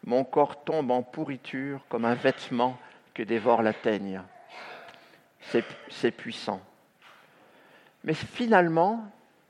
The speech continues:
cette plainte n'est pas celle qui est dominante dans la plainte de Job. Elle est même assez rare dans les propos de Job. Et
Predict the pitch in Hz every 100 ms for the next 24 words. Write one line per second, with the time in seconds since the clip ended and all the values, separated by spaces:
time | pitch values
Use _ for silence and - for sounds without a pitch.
0 | _ _ _ _ _ _ _ - - 170
1 | 185 - 233 254 - - - _ _ _
2 | _ _ _ _ _ _ _ - 131 -
3 | 190 208 - 180 - 147 139 - - -
4 | 127 135 160 147 135 139 110 - - -
5 | 117 110 110 - 120 113 110 104 98 101
6 | 101 95 92 98 _ - - - 123 131
7 | 143 147 139 - 123 110 107 104 - -
8 | _ _ _ _ - 107 104 101 - 110
9 | 110 101 101 92 104 147 147 - _ _
10 | - - - - - 127 156